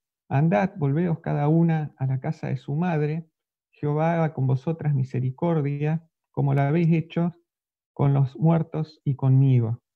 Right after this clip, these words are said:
Y os conceda Jehová que halléis descanso cada una en su casa de su marido».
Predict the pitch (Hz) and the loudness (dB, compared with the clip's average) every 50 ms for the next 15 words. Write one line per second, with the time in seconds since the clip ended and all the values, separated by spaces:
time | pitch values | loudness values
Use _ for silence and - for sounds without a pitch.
0 | _ _ _ _ _ - 165 170 165 170 170 180 175 - - 233 226 202 196 - | _ _ _ _ _ 2 2 2 2 2 0 -2 0 0 0 0 0 0 -2 -2
1 | 180 165 165 165 160 156 156 160 - _ _ _ _ _ _ _ _ _ _ - | -4 -4 -2 -2 -2 -2 -4 -6 -10 _ _ _ _ _ _ _ _ _ _ 0
2 | 147 147 - - 175 180 170 151 151 - - - 190 180 175 160 - 143 131 - | 0 0 2 2 2 4 4 4 2 0 0 0 2 2 2 0 -2 -6 -8 -6
3 | 147 147 143 143 151 156 160 151 143 135 - - 131 127 - 156 151 - - 147 | -4 -4 -4 -4 -4 -4 -2 -2 -2 -2 -2 -4 -2 0 2 0 0 0 -2 -4
4 | 139 - - _ _ _ _ _ _ _ _ _ _ _ _ _ - 135 131 127 | -4 -4 -6 _ _ _ _ _ _ _ _ _ _ _ _ _ -4 -4 -4 -4
5 | - 131 131 135 147 165 160 151 143 139 143 147 151 - | -2 -2 -2 -2 -2 -2 -2 -2 -2 -2 -4 -4 -6 -8